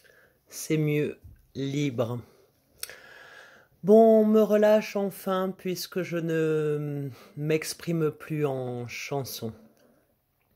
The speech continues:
que je ne cherche plus à détendre l'atmosphère en me grimant en Père Noël avec la mousse à raser,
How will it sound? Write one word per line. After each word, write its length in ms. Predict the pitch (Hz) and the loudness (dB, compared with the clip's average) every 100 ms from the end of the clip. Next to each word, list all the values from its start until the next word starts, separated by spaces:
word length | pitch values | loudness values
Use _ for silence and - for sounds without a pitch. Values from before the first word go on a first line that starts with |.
| - _ | -20 _
que 120 | - 123 | -4 -2
je 140 | 131 | -2
ne 200 | 127 127 | -2 -2
cherche 480 | - - 208 - 196 | -2 2 0 2 -2
plus 400 | 196 - 185 175 | -2 -4 2 4
à 140 | 143 | 4
détendre 720 | 127 147 160 - 170 160 131 | 2 -4 -4 -2 -2 -2 -2
l'atmosphère 960 | 127 143 160 156 143 - - 147 139 - | -2 -2 -2 -4 -4 -6 -4 -2 -2 -4
en 140 | 127 | -8
me 300 | 123 123 123 | -6 -6 -6
grimant 720 | 113 110 117 160 160 147 147 127 | -8 -8 -2 0 0 0 0 -2
en 60 | |
Père 320 | 113 - 151 | -4 0 0
Noël 420 | 139 131 131 135 131 | 0 -2 0 0 0
avec 280 | 117 120 | -2 -4
la 140 | 120 113 | -4 -4
mousse 400 | 131 190 - 165 | 0 0 0 0
à 100 | 143 | 0
raser, 680 | 135 127 117 117 123 170 | 0 -2 -4 -2 -2 -4